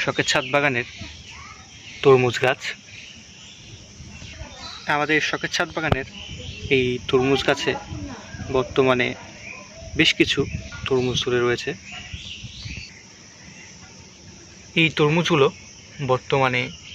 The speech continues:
জালি অবস্থায় রয়েছে। আমাদের শখের ছাদ বাগানের এই তরমুজ গাছটিতে এর আগেও অনেকগুলো তরমুজ ধরেছিল। আমরা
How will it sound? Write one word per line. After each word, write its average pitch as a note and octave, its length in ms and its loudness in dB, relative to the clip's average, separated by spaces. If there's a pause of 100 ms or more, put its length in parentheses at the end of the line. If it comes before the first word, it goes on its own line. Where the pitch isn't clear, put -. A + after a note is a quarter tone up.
(220)
জালি C3 300 4
অবস্থায় C3 400 2
রয়েছে। A#2 300 -2 (2250)
আমাদের C#3+ 260 6 (140)
শখের D3 280 0
ছাদ D#3 240 -4
বাগানের C#3 320 4 (300)
এই B2+ 100 4 (360)
তরমুজ C#3 340 4 (100)
গাছটিতে C#3+ 420 2 (2000)
এর C3 120 4
আগেও A#2+ 220 2 (460)
অনেকগুলো C3+ 380 6
তরমুজ B2+ 340 6
ধরেছিল। B2+ 320 4 (1200)
আমরা B2 200 4